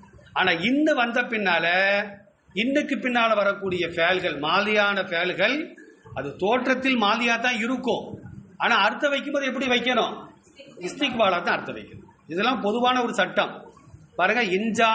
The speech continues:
அனி ஜெய்துன், ஜெய்து என்னிடத்தில் வந்தால், அக்ரம் துஹு நான் அவனுக்கு சங்கை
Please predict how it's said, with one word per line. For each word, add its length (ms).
அனி 200
ஜெய்துன், 520
ஜெய்து 360
என்னிடத்தில் 640
வந்தால், 680
அக்ரம் 500
துஹு 340
நான் 300
அவனுக்கு 420
சங்கை 340